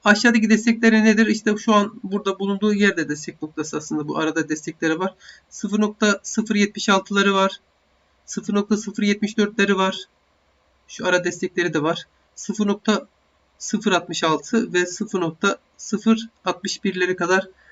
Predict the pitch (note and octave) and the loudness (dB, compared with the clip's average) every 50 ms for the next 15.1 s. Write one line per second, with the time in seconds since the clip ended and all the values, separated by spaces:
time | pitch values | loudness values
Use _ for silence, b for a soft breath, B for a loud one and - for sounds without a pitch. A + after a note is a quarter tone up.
0 | b b b _ _ - - F3+ F3 E3+ E3 - F3+ F#3+ F#3+ F#3+ G3 F#3+ - F#3+ | b b b _ _ -12 -10 -8 -6 -6 -6 -4 -2 -2 -2 -2 -2 -2 -2 -2
1 | F3+ - G3+ F#3 - - F3 E3+ E3+ E3 D#3+ D#3+ D#3+ - F3+ G3 G3+ G3 E3+ E3 | -2 0 0 -2 0 0 -2 0 0 0 0 -2 -2 -2 -2 -2 -2 -2 -2 0
2 | F3+ F#3 F3+ F#3 F3 F3+ F3+ A3 - G#3+ G#3 G3+ G#3 G#3 G#3 b b b b b | 2 2 4 4 2 2 0 -2 0 0 2 2 0 -2 -4 b b b b b
3 | - G3 G3 G3 G3 G3 F#3+ - G3 F#3+ - G3+ G3+ G3+ F#3+ F3 E3+ E3 E3+ E3+ | -2 0 0 0 0 0 0 0 0 0 0 -2 -2 0 0 0 0 0 0 0
4 | E3 D#3+ D#3+ D#3 D3+ D#3+ E3 E3 G#3+ G#3+ G3+ G3+ G3+ G#3+ G#3 G3+ G#3+ A3+ A3 - | 0 0 0 -2 -4 -4 -6 -4 -2 0 2 2 2 2 0 -4 -4 -4 -2 -2
5 | F3+ F#3 F#3 G3 G3 G3 G3 F#3 F3 F3 - - E3 - F3+ D#3+ D#3 D3 C#3+ D3 | -2 0 0 -2 -2 -2 -4 -4 -4 -6 -6 -8 -6 -2 0 0 0 0 -4 -6
6 | - - _ - G3 F#3 - G3+ G3+ - G#3 - G3 F#3 F3+ - - - F#3 F3+ | -10 -18 _ -14 -14 -12 -8 -8 -8 -8 -8 -8 -8 -8 -8 -8 -10 -6 -6 -6
7 | F3+ - E3+ D#3+ - D#3+ D#3+ D#3+ E3 E3 E3 - - G3+ F#3+ G3 G3 F#3+ F#3 F#3 | -4 -4 -4 -4 -4 -4 -4 -4 -4 -6 -8 -8 -4 -2 0 0 0 -2 -2 -4
8 | F#3 F3+ F3 F3 - F#3+ - - E3+ E3 D#3+ F3 F3 - b b b b b b | -4 -4 -4 -4 -4 -8 -6 -4 -4 -4 -4 -4 -8 -8 b b b b b b
9 | b b - A3+ A3 G#3 G3+ G3 G3+ G3 _ _ _ _ - G3+ - - G3 - | b b -4 -4 -2 -2 -2 -4 -4 -10 _ _ _ _ -12 -10 -6 -6 -6 -2
10 | F3+ F#3 F3+ F#3 F3+ F3+ F3+ - - F#3+ F#3 F3+ - - F#3 G3 G3+ - - _ | 0 0 0 0 0 -4 -6 -6 -2 -2 -2 -2 -4 -4 -4 -4 -4 -4 -6 _
11 | _ - G#3 F#3+ - F3 F3 E3+ E3 E3 F#3 F#3 E3+ F3 E3+ - F#3 F#3 F3+ - | _ -8 -8 -6 -4 -6 -8 -8 -6 -4 -2 0 0 0 -2 -2 -4 -4 -4 -2
12 | F3+ E3 E3 - E3+ D#3+ E3 D#3 D3 - _ _ _ _ _ - F#3 F3+ F3 E3 | -2 -4 -4 -4 -6 -4 -4 -4 -6 -6 _ _ _ _ _ -4 -2 0 0 -2
13 | F3 - _ _ _ _ _ _ - - G3 F#3 F3 E3 D#3 C#3+ - - F#3+ F3 | -2 -6 _ _ _ _ _ _ -4 0 2 2 2 2 0 -4 -4 -6 -8 -8
14 | - - D#3+ D#3+ - - E3 D#3 D#3 D3+ D3 D3 D3 - D3+ D3 D3+ - D3 C#3 | -6 -4 -6 -4 -2 -2 -2 0 0 -2 -2 -4 -6 -8 -12 -10 -8 -6 -4 -4
15 | C#3 C#3 | -4 -4